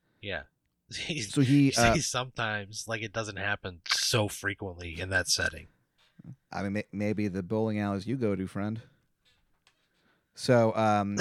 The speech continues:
Speaker 1: <laughs>
Speaker 2: he, uh,
Speaker 1: What the fuck?
Speaker 2: he, like, went over to, like, uh, fix it or whatever.
Speaker 1: Yeah.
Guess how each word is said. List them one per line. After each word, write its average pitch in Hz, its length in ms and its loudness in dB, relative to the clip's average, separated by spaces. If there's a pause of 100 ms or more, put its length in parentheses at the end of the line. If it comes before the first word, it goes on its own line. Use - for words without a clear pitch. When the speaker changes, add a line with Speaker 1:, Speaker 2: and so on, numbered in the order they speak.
(160)
Speaker 1:
<laughs> 127 220 2 (100)
Speaker 2:
he, 117 100 4
uh, 104 220 4
Speaker 1:
What 101 160 2
the - 80 4
fuck? - 260 -6 (580)
Speaker 2:
he, 139 240 2
like, 135 140 4
went 123 180 4
over 120 540 0
to, 117 140 -4
like, 98 260 -2
uh, 90 200 -2
fix - 280 -4
it 147 100 0
or 117 80 -2
whatever. 135 320 2
Speaker 1:
Yeah. 101 300 4